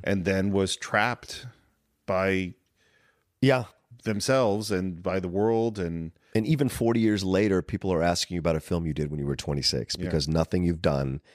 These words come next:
Speaker 2: comes close to what you did when you were twenty-five or whatever, twenty-four. It's
Speaker 1: Yeah.
Speaker 2: insane.
Speaker 1: No, it's, it's crazy.
Speaker 2: Mm.
Speaker 1: Um, you have final thoughts on Orson Welles?
Speaker 2: Are we ending now?
Speaker 1: I don't
Speaker 2: There's
Speaker 1: know.
Speaker 2: so much more to talk about.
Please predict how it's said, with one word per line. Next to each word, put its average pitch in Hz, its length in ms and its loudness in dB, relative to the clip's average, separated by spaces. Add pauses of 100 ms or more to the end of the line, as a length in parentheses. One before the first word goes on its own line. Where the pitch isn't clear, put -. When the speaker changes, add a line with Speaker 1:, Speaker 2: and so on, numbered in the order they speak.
(140)
Speaker 2:
comes 78 240 -6
close 71 240 -12
to - 80 -18
what 71 140 -14
you 69 80 -12
did 65 180 -14
when 64 80 -18
you 62 80 -18
were 62 80 -18
twenty-five 60 520 -18
or 110 60 -20
whatever, - 240 -20 (100)
twenty-four. - 480 -20
It's - 80 -20
Speaker 1:
Yeah. 95 180 -4
Speaker 2:
insane. 190 280 -16 (420)
Speaker 1:
No, 82 220 -6
it's, 92 200 -10
it's - 180 -12
crazy. 90 340 -8 (140)
Speaker 2:
Mm. 67 160 -16 (440)
Speaker 1:
Um, 98 380 0 (1120)
you 170 80 -2
have 190 80 -4
final 208 240 0
thoughts 196 380 -4
on 101 40 -4
Orson 104 300 -6
Welles? 107 340 -6
Speaker 2:
Are 220 120 2
we 285 160 0
ending 294 340 0
now? 311 180 0 (380)
Speaker 1:
I - 80 -4
don't 311 80 -2
Speaker 2:
There's 311 160 0
Speaker 1:
know. 202 60 2
Speaker 2:
so 339 140 2
much 320 200 -2
more 302 100 2
to 294 60 -2
talk 320 300 -2
about. 349 200 2